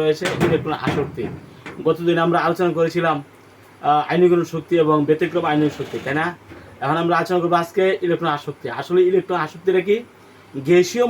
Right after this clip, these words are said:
ম-, অবস্থায় কোনো, আহ, আহ, মৌলের এক মূল পরমাণুতে এক মূল ইলেকট্রন, আহ, যোগ করে, আহ, একক, উম, আহ, ঋণাত্মক আয়নে পরিণত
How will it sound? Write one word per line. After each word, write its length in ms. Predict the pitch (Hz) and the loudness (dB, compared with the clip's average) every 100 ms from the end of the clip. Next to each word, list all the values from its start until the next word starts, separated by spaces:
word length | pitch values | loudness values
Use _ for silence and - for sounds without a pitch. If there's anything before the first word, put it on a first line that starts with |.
| 208 | 4
ম-, 220 | 180 165 156 | 2 2 0
অবস্থায় 520 | 160 - 143 131 135 135 | 0 0 -2 -2 -2 -6
কোনো, 160 | 135 | -8
আহ, 640 | 127 120 117 120 123 120 117 117 120 | -4 -4 -4 -2 2 2 -2 -4 0
আহ, 220 | 120 113 110 - - - 139 | 0 0 -8 -20 -20 -14 2
মৌলের 360 | 151 160 135 107 - - - - 147 | 4 4 2 -2 -10 -20 -20 -10 -6
এক 60 | 151 175 | -4 2
মূল 200 | 175 202 220 220 | 6 8 6 0
পরমাণুতে 520 | 170 156 147 - 131 147 - - - - - 139 | 0 2 0 -2 -2 -2 -4 -18 -20 -20 -10 -10
এক 60 | 147 | -4
মূল 140 | 170 185 160 | 2 2 2
ইলেকট্রন, 480 | 147 143 143 143 170 - - - - - - | -2 -2 -2 0 -2 -8 -20 -20 -20 -18 -2
আহ, 120 | 139 123 | -2 0
যোগ 120 | 147 180 | -2 0
করে, 160 | 160 110 | 0 -2
আহ, 840 | 90 - - - 123 131 123 - 175 | -8 -18 -20 -16 -8 -4 -4 -6 -6
একক, 180 | 190 190 151 | -2 -2 -2
উম, 240 | 165 156 151 | -6 -4 0
আহ, 680 | 147 139 139 143 139 135 147 | 2 2 0 0 -2 -2 -2
ঋণাত্মক 320 | 185 208 202 - | -2 -2 -4 -2
আয়নে 240 | 175 170 160 | 0 0 0
পরিণত 220 | 160 151 | -4 -4